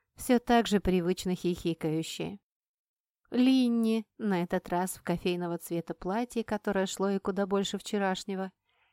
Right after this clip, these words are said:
и Аста Хеллем, державшая над головой зонтик. Подозреваю, яркое солнце особенно безжалостно к таким бледнокожим, как она,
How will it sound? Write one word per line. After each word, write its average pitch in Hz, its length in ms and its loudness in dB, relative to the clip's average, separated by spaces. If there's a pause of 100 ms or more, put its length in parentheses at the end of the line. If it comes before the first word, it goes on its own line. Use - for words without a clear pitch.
(160)
и 294 180 -4
Аста 220 400 -2
Хеллем, 165 640 -2 (800)
державшая 214 680 2
над 185 180 0
головой 175 500 2
зонтик. 180 640 -4 (460)
Подозреваю, 185 840 2
яркое 170 440 0
солнце 180 460 -4
особенно 180 720 -2
безжалостно 165 720 0
к - 80 -12
таким 160 400 -6
бледнокожим, 160 800 -2
как - 260 -4
она, 180 380 -4